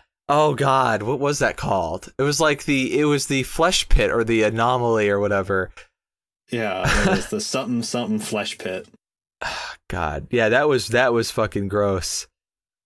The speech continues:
Speaker 1: There's a, basically for anyone who's not familiar, there is, like, a, a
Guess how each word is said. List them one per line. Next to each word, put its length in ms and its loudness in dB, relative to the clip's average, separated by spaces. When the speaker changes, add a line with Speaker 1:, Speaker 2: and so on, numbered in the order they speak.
Speaker 1:
There's 260 4
a, 260 6
basically 360 2
for 180 2
anyone 260 4
who's 140 -2
not 400 2
familiar, 440 2
there 180 4
is, 160 0
like, 200 0
a, 200 2
a 180 2